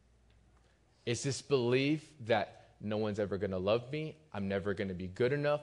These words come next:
I'm never gonna get out of this financial hole. I'm never going to mean anything to anyone." It's a culmination of all these thoughts that leads us to an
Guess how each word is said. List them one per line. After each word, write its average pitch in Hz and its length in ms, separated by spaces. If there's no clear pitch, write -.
I'm 104 140
never 104 240
gonna 110 180
get 104 140
out 104 160
of 101 80
this 95 140
financial 98 560
hole. 156 400
I'm 104 200
never 120 300
going 123 360
to - 200
mean 113 360
anything 143 480
to - 200
anyone." 147 480
It's - 320
a - 60
culmination 170 720
of 117 100
all 175 460
these 175 280
thoughts - 460
that 123 280
leads 135 440
us - 400
to 135 500
an 135 140